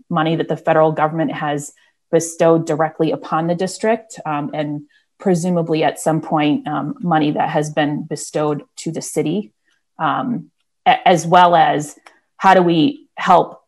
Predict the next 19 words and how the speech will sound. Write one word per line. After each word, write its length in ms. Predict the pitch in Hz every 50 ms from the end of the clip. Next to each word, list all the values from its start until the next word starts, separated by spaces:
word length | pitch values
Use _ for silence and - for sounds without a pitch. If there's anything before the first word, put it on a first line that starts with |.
| _
kids 480 | - - - 202 175 165 165 160 - 175
recover 640 | 175 165 165 - - 165 156 156 160 156 160 180 180
from 220 | 175 - 165 156 156
what 100 | 139 -
has 240 | - 170 147 143
been, 540 | 160 156 151 147 151 147 143 143 147 147 - _ _ _ _ _ _ _ _ -
um, 300 | 165 160 160 156 156 165
the 100 | 160 156
most 280 | 156 147 151 147 -
trying 340 | - - 151 147 147 147 151
year 180 | 151 147 151 143
that 160 | 147 147 -
any 240 | - 147 147 143 143
adult 380 | 135 147 151 156 170 170 -
on 220 | - 160 151 147 139
the 260 | 147 143 151 160 - _
call 280 | - - 160 143 143
tonight 480 | - - 165 151 147 147 165 - - -
can 500 | - 180 156 147 147 151 147 147 -